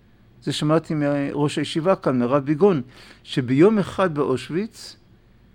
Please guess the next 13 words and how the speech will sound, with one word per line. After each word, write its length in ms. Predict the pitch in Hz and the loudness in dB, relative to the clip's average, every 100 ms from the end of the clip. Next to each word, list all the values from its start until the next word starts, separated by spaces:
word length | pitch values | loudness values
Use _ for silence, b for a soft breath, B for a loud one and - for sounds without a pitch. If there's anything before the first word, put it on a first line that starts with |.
| - _ _ - - - | -20 _ _ -20 -20 -6
הועלו 380 | 147 139 143 196 | 4 6 8 6
בכבשן 600 | 160 151 156 - - 170 | 2 0 -2 -4 2 2
ה-, 340 | 156 139 127 127 | 2 2 2 0
בכבשנים 560 | 123 131 131 - 156 170 | -2 -4 -6 -2 0 0
של 120 | - | 0
הגזים 560 | 131 127 110 131 160 196 - b b b b | 2 2 2 2 0 -2 -8 b b b b
למת-, 420 | 139 139 143 139 - | 0 2 2 0 -4
למותם, 720 | 139 135 131 127 151 135 190 208 b b b b b - | -2 0 -2 -2 0 2 0 -4 b b b b b -2
על 120 | 131 | -2
קידוש 400 | - 151 165 165 | 0 0 0 -2
השם, 380 | - 160 175 156 | 0 2 2 2
יותר 340 | 143 139 196 | 0 4 4
יהודים 500 | 202 202 247 233 | 4 0 0 0